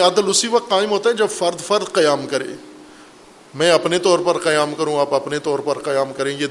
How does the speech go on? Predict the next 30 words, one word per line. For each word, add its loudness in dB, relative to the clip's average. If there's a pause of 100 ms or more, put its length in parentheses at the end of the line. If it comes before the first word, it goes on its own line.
دیکھے 2
بغیر 2 (680)
کہ -4
ان -4
شہادتوں -2
کا -6
اور 0
گواہیوں -4
کا -4
نقصان -2
کس -2
کو -2
ہوتا 0
ہے، 4
فائدہ 0
کس -2
کو -4
ہوتا -8
ہے۔ -16 (920)
اور 4 (120)
عموماً 2
اگر 4
ہمارے 4
خلاف 2
ہمارا 2
ہی 0
کوئی -4
بندہ 0
گواہی 2
دے، 4